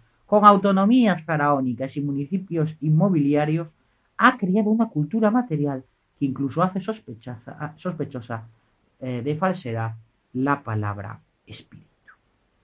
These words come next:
Pues muy bien, queridos amigos, lo vamos a dejar hoy aquí.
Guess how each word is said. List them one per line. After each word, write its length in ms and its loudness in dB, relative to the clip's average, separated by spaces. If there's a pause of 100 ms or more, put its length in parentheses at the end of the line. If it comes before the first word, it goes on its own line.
(380)
Pues 180 -8
muy 220 2
bien, 240 2
queridos 400 -2
amigos, 640 0
lo 320 -4
vamos 500 -4
a 120 -10
dejar 380 -6
hoy 180 -2
aquí. 320 -10